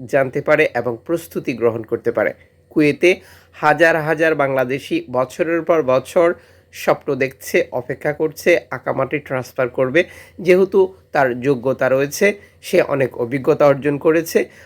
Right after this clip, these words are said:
আর সেই যোগ্যতা, অভিজ্ঞতা কাজে লাগিয়ে আকুদু হুকুমার যে অভিশাপ, এই অভিশাপ থেকে মুক্তি নিয়ে নিজের জীবনকে বা প্রবাস জীবনকে নতুন করে গোছাতে।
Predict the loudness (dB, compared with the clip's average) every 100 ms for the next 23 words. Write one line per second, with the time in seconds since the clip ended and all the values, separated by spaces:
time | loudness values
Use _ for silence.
0 | -6 -6 -2 2 4 4 2 2 -2 0
1 | -2 -2 -4 -2 0 2 2 2 0 -4
2 | -4 0 0 0 0 -2 -2 _ _ -12
3 | -10 0 2 4 2 2 0 2 2 2
4 | 0 0 0 -2 0 0 -2 _ _ -4
5 | -4 -2 0 0 2 -2 -2 -4 0 0
6 | -2 -14 -6 -6 -6 -4 -2 2 2 0
7 | -6 -6 -4 -4 -6 -6 -4 -4 -2 -2
8 | -4 -10 _ -6 -4 0 2 2 0 -2
9 | -2 -2 -2 -4 _ -6 -4 -2 -6 -4
10 | -4 -2 -2 -2 -4 -4